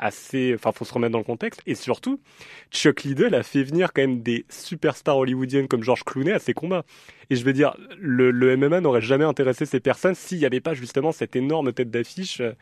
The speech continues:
donc, qui a, qui a été, euh, Chuck Liddell à une certaine période. Puis après, on a vu avec, euh,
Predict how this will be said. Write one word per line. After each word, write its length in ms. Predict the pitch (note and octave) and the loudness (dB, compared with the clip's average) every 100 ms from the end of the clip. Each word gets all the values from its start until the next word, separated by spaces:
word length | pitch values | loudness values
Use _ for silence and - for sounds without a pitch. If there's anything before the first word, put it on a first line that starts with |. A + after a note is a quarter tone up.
| - - _ _ | -20 -20 _ _
donc, 140 | A#2 - _ | -6 -6 _
qui 120 | - | 0
a, 220 | B2+ A2+ A2+ | 2 2 -2
qui 160 | - | 0
a 40 | A2+ | 0
été, 340 | A2 C#3+ C3+ | 0 0 2
euh, 120 | A#2 | 2
Chuck 220 | G#2+ A#2+ | 0 -4
Liddell 220 | - A#2+ A#2 | -2 0 0
à 40 | |
une 80 | A2 | -2
certaine 280 | A#2+ A2+ G#2 | -4 -4 -2
période. 240 | A2+ C#3 | 0 0
Puis 100 | - | -4
après, 220 | F#2+ - | -10 -4
on 80 | B2+ | -2
a 80 | G#2+ | -2
vu 160 | G#2 B2+ | 0 -2
avec, 280 | G#2+ G2+ | -2 -4
euh, 120 | A2 | -8